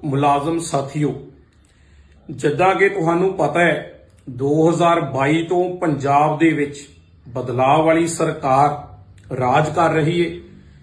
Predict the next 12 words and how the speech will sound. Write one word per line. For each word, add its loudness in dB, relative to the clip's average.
ਇਹ 6
ਉਹੀ 0
ਬਦਲਾਅ 2
ਵਾਲੀ 0
ਸਰਕਾਰ -2
ਹੈ, 2
ਆਮ -2
ਆਦਮੀ -2
ਪਾਰਟੀ -2
ਦੀ -6
ਸਰਕਾਰ -4
ਹੈ, -4